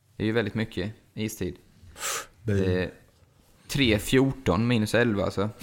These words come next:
Speaker 1: Även om jag inte är någon stor fan av plus minus, så säger det väl ändå något otroligt märkligt när man tyckte att han var så bra. Och bo-, försäsongen öste han ju mål också, så där måste ju höja sig. Vad har hänt?
Speaker 2: Mm.
Speaker 1: Eh, andra killen går till Växjö.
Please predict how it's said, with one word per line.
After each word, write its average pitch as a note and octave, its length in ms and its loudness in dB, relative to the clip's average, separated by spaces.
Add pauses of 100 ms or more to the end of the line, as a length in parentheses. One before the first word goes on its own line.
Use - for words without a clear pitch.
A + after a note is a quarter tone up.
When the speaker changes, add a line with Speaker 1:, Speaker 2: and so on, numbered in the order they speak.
Speaker 1:
Även G2 140 0
om G2 220 -4
jag G2 160 -2
inte G#2+ 140 -4
är - 40 -4
någon F#2+ 100 -2
stor - 340 -2
fan G2 280 0
av F#2+ 140 -4 (340)
plus - 160 -4
minus, G2 280 2
så - 100 -6
säger F#2+ 200 4
det F#2+ 60 2
väl G2+ 100 2
ändå G2 140 2
något G2+ 360 -4 (680)
otroligt C3 400 4
märkligt C3 520 4
när A#2 140 2
man A#2+ 180 2
tyckte B2 240 4
att F#2+ 60 2
han G#2+ 100 4
var G#2+ 100 4
så G#2 140 0
bra. F#2+ 380 2
Och G#2+ 180 2
bo-, G#2+ 240 2
försäsongen G#2 580 6
öste A#2+ 240 6
han G#2+ 80 6
ju G#2 80 6
mål G2+ 180 4
också, F#2+ 240 0
så G2 140 0 (1040)
där C3 140 8
måste C#3+ 240 6
ju A2+ 60 8
höja A#2 240 8
sig. F#2+ 160 2
Vad G#2 120 4
har A#2 60 4
hänt? A#2 380 -2 (680)
Speaker 2:
Mm. G#2 280 0 (120)
Speaker 1:
Eh, G2 400 2
andra A#2+ 300 4
killen A#2 340 2
går A2+ 100 4
till A2+ 140 -2
Växjö. A#2+ 560 2